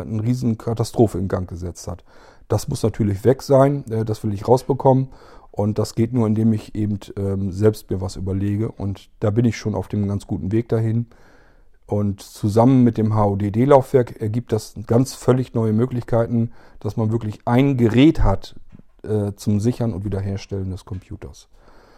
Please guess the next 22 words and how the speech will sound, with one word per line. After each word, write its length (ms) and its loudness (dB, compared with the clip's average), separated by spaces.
Und, 420 6
äh, 340 6
auch 180 6
das 420 6
ist 240 -8
nur 160 -2
eine 440 4
Variation 1040 6
dessen, 380 0
was 180 -2
man 120 4
mit 120 0
so 140 -4
einem 180 -2
H 140 0
O 140 -2
D 160 -2
D 160 0
Laufwerk 500 -2
dann 240 -4
anstellen 500 -6
kann. 260 -10